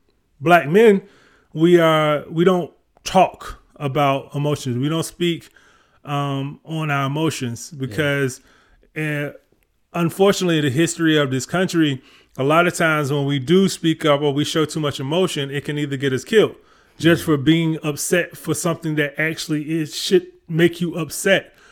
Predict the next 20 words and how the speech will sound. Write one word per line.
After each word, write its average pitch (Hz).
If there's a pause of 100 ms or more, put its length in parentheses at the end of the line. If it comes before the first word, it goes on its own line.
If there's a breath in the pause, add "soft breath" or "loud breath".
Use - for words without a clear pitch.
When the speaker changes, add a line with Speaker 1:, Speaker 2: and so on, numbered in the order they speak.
(200 soft breath)
Speaker 1:
So 165
a -
lot 160
of 185
times, 151
unfortunately, 160
we 135
suffer 156
in 139
silence. 139 (380 soft breath)
So -
Speaker 2:
Yeah. 143
Speaker 1:
I 170
just 170
decided 135 (500)
I'm 165
not 160
doing 175
that 156
anymore. 113